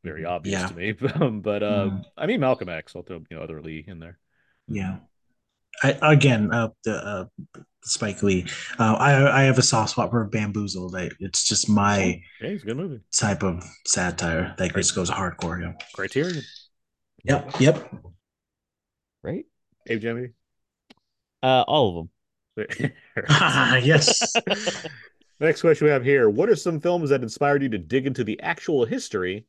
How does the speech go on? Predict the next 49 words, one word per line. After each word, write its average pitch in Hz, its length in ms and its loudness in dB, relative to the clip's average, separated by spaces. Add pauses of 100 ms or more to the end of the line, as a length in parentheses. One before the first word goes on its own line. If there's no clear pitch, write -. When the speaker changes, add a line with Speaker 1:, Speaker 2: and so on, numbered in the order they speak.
(140)
Speaker 1:
of 104 140 -4
something 107 220 -6
that 107 60 -6
may 92 120 -4
have 90 140 -4
occurred? 92 400 -6 (200)
Speaker 2:
Hmm. 165 200 -10 (580)
Speaker 1:
Adam 120 260 0
Gentry, 123 300 -2
friend 113 180 -4
of 98 60 -2
the - 60 -10
show, 120 120 0
writes, 107 260 2
"It's 120 160 -8
not 135 180 -2
technically 143 440 0
a - 40 4
film, 135 260 -2
but 113 80 4
H 117 200 0
B 127 80 0
O's 104 120 4
Watchmen 107 480 -2
was 92 140 -6
powerful 98 480 -6
in 95 140 -12
exposing 98 440 -6
my 87 160 -8
lack 95 280 -4
of 95 80 -4
education 92 420 -6
about 85 100 -8
the 85 80 -10
Tulsa 107 640 -6
Massacre. 104 720 -10
I'm 87 160 -14
very 95 220 -4
grateful 92 340 -8
to - 120 -14
have 85 140 -8
had 90 140 -10
the - 60 -12
chance 85 240 -16
to 82 40 -20
start 82 240 -12
learning 76 180 -16
about 82 240 -12
it." 151 80 -16